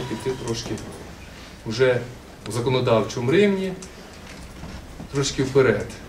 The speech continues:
Рухаємося ми всі до Європи, оскільки зайняли певний конкретний курс. Так що все майбутнє нас пов'язує із європейськими цінностями.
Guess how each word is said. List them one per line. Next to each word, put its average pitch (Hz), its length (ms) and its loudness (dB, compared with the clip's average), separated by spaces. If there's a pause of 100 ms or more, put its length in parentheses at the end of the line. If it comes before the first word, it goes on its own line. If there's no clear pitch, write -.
(220)
Рухаємося 190 580 8
ми 165 120 8
всі 143 240 4
до 123 140 2
Європи, 190 520 10 (760)
оскільки 139 540 4 (720)
зайняли 151 500 8
певний 147 320 8 (840)
конкретний 127 500 6 (120)
курс. 101 160 0 (720)
Так 113 120 0
що - 120 -2 (440)
все 196 220 8
майбутнє 165 560 6
нас 151 280 4
пов'язує 127 640 6 (100)
із 117 240 0
європейськими 110 720 0 (600)
цінностями. 113 560 4